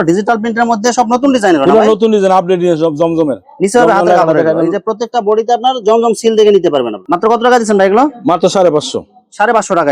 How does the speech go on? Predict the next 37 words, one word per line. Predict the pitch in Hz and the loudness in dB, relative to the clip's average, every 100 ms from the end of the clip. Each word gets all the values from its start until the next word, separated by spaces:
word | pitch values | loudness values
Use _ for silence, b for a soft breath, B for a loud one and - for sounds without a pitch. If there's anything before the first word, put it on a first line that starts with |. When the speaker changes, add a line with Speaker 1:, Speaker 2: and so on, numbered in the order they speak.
| 120 | -2
Speaker 1:
এগুলো। | 98 87 _ _ _ | -4 -12 _ _ _
সেলোয়ার | 180 202 233 | -2 -2 -2
কাপড় | 220 | -2
কয় | 233 226 | 0 0
গজ | 233 | 0
হবে? | 233 285 320 | 2 0 0
Speaker 2:
আড়াই | 190 190 | 0 2
গজ। | 170 127 - _ _ | 0 -4 -14 _ _
Speaker 1:
সম্পূর্ণ | 208 226 240 226 | -10 -8 -10 -10
সুতি | 220 214 | -4 -4
এগুলো? | 135 95 - - | -4 -8 -12 -4
Speaker 2:
সম্পূর্ণ | 180 156 151 147 | -2 0 0 -2
সুতি। | 120 101 - | -4 -6 -2
Speaker 1:
এই | 156 | 0
যে | 180 | 2
ওনাটা | 208 214 | 2 0
দেখেন, | 220 233 190 | 0 0 2
বডির | 208 214 | 0 0
সাথে | 226 226 | 0 0
ম্যাচিং | 196 214 226 | 2 0 2
করা | 233 | 2
হবে, | 226 233 202 | 2 2 2
আড়াই | 208 | 2
হাত | 220 | 0
পানার | 226 226 208 | -2 -2 0
পুরা | 214 202 | 0 2
পাঁচ | 190 220 | 0 0
হাত | 233 | -2
নামাজি | 202 185 156 139 | -2 0 0 -2
ওনা | 120 | -4
হবে। | 101 - _ _ _ | -6 -12 _ _ _
মাত্র? | 139 - 233 285 _ - | -8 -2 0 -2 _ -4
Speaker 2:
সাড়ে | 165 135 | 0 0
পাঁচশো। | 131 - 95 - _ - | -2 -6 -10 -14 _ -2
Speaker 1:
সাড়ে | 208 190 | 0 0
পাঁচশো | - 123 | -2 -4
টাকায়। | 196 | -6